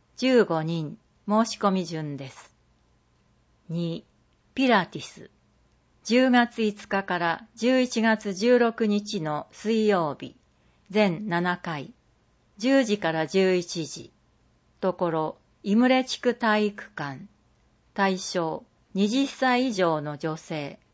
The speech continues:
定員、二十人、申し込み順です。以上の二つの催し、料金、それぞれ三千円。その他、メンテナンスヨガ、バレトン教室も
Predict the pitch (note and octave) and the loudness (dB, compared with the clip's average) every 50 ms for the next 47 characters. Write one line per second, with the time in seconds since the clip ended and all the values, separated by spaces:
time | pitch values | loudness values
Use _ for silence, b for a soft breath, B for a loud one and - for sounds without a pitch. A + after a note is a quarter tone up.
0 | _ _ _ _ _ _ _ _ _ _ - G3+ G3+ G3 G3 F#3+ F#3 F3+ F3 E3+ | _ _ _ _ _ _ _ _ _ _ -2 0 0 2 2 2 0 0 -2 -2
1 | E3 E3 - _ _ _ _ - F#3+ F#3+ G#3+ G#3 B3+ C#4 B3+ G#3+ F3+ D3+ D3 C#3 | -4 -6 -10 _ _ _ _ -2 0 0 2 2 2 2 2 2 2 -2 -4 -8
2 | C3 - - - _ _ _ _ _ - G#3 G#3+ A3+ - - - - G3+ F#3 F#3 | -10 -12 -14 -16 _ _ _ _ _ 0 0 0 0 0 -2 -4 -2 -2 0 -2
3 | F3 - F3 D#3+ D#3 D3 C#3+ C3+ C#3 C3 C3 - - _ _ _ _ _ _ _ | -2 -4 -4 -6 -6 -6 -8 -10 -12 -14 -16 -18 -20 _ _ _ _ _ _ _
4 | _ _ _ _ _ _ _ _ _ _ _ _ _ _ _ _ _ _ B3 B3 | _ _ _ _ _ _ _ _ _ _ _ _ _ _ _ _ _ _ -4 0
5 | G#3 A3 G3+ F#3+ F3+ E3 E3 F3 - - - A#3+ B3 B3+ A#3 A3 G3 E3+ E3 D#3+ | 2 2 2 2 2 0 -2 -4 -4 -2 -2 -2 -2 0 2 2 2 2 0 -2
6 | D#3+ E3 E3+ E3 D#3+ E3+ E3+ - - D3+ D#3 - - _ _ _ _ _ _ _ | -2 -2 -2 -2 -2 -4 -6 -10 -12 -12 -12 -14 -14 _ _ _ _ _ _ _
7 | _ - A3+ B3+ B3 A3+ A3 G#3+ - - D#3+ D3+ C#3+ C3+ - _ _ _ _ - | _ -2 2 4 4 4 2 0 -2 -6 -8 -6 -8 -8 -12 _ _ _ _ -2
8 | G#3 A3+ B3 A#3 G3+ F#3+ D#3+ D#3+ D#3+ D3 - - - - F#3 G3 G3 F#3+ F3 F#3 | 2 2 4 4 2 2 0 0 -2 -2 -4 -4 -2 0 2 2 2 2 0 -2
9 | E3+ E3 D#3+ D#3+ D3+ D3 C#3+ C#3 C3 C3 - - _ _ _ _ _ _ _ _ | -2 -2 -2 -4 -6 -6 -8 -8 -10 -12 -14 -18 _ _ _ _ _ _ _ _
10 | _ _ _ _ _ _ _ _ _ _ - - G#3 G#3+ A3 G#3 G#3 F#3 - - | _ _ _ _ _ _ _ _ _ _ -6 -2 2 2 2 4 2 0 -2 -2
11 | - E3 D3+ D3+ - - _ - G#3+ F#3+ A3 B3 C4 C4 C4 B3+ B3+ B3 B3+ B3 | -2 -2 -2 -2 -4 -8 _ -8 -2 0 2 4 4 4 4 4 6 6 6 6
12 | B3 B3 B3 - - A3+ G#3+ G#3+ G3 E3+ D3 C#3+ C#3 D3 - _ _ _ _ _ | 6 4 0 -2 0 2 2 2 2 0 -2 -4 -6 -6 -8 _ _ _ _ _
13 | - F#3 G3+ A#3 C4 C4 C4+ C4+ C4 C4 B3+ B3+ C#4 C4+ B3+ C4 C4+ - - - | -2 0 2 2 2 2 2 2 2 2 2 2 2 2 2 2 0 -4 -8 -10
14 | F#3 F3+ E3 D#3+ D#3 D#3 - | -8 -6 -4 -4 -4 -6 -6